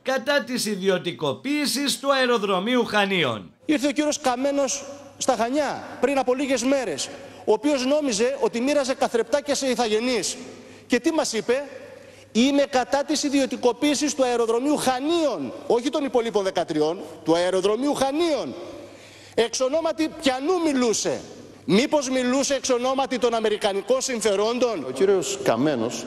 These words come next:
Speaker 3: ανέξοδα και αναρμοδίως, δηλώνει αυτό που θέλουν να ακούσουν οι ψηφοφόροι του, αλλά και τα τοπικά στελέχη και φίλοι του κόμματός τους. Εσείς, ως αρμόδιος υπουργός και χανιώτης βουλευτής, τι κάνετε για αυτά τα λεγόμενα συναδέλφου σας υπουργού, μέλους της κυβέρνησης;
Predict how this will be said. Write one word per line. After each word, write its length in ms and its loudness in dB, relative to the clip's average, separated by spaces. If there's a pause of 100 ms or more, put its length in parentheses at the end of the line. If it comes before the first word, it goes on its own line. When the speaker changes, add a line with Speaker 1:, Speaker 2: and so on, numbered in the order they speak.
Speaker 3:
ανέξοδα 520 0
και 100 -4
αναρμοδίως, 720 -2 (440)
δηλώνει 300 2
αυτό 200 0
που 100 -4
θέλουν 160 2
να 60 2
ακούσουν 460 0 (280)
οι 80 0
ψηφοφόροι 520 2
του, 140 0
αλλά 120 2
και 100 -4
τα 80 -2
τοπικά 380 0
στελέχη 520 0 (280)
και 120 2
φίλοι 160 4
του 80 0
κόμματός 440 2
τους. 260 -10 (520)
Εσείς, 440 0
ως 160 0
αρμόδιος 400 0
υπουργός 500 0
και 100 2
χανιώτης 380 0
βουλευτής, 420 0 (120)
τι 80 4
κάνετε 380 2
για 120 4
αυτά 180 0
τα 100 0
λεγόμενα 580 0 (240)
συναδέλφου 380 0
σας 160 -2
υπουργού, 460 2
μέλους 240 0
της 80 -10
κυβέρνησης; 680 -2